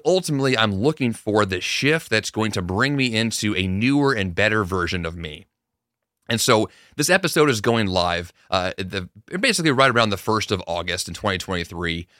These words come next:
Uh, my birthday is August second, and so for me, uh, as I turn thirty-nine years old, uh, I am very much thinking about turning forty in a year. Like, that's been on my mind for a while. Uh, and when you make a big decade shift like that, to leave my thirties, go into my forties,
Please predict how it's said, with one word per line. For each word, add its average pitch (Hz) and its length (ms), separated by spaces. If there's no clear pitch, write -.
Uh, 95 120
my 110 140
birthday 131 400
is 104 140
August 90 380
second, 117 380
and 104 100
so 101 200
for 101 160
me, 107 380
uh, 92 220
as 117 300
I 107 180
turn 104 420
thirty-nine 101 680
years 87 220
old, 127 340
uh, 101 200
I 147 200
am 117 340
very 135 400
much 127 280
thinking 104 360
about 90 420
turning 117 280
forty 87 420
in 101 140
a - 20
year. 82 300
Like, 101 120
that's 143 200
been 123 140
on 127 220
my 117 140
mind 101 320
for 90 140
a 80 60
while. 78 500
Uh, 110 140
and 113 80
when 113 100
you 117 80
make 151 240
a 139 60
big 104 400
decade 104 540
shift - 500
like 90 280
that, 85 240
to 92 100
leave 143 280
my 135 140
thirties, 113 400
go 101 80
into 127 240
my 117 140
forties, 107 560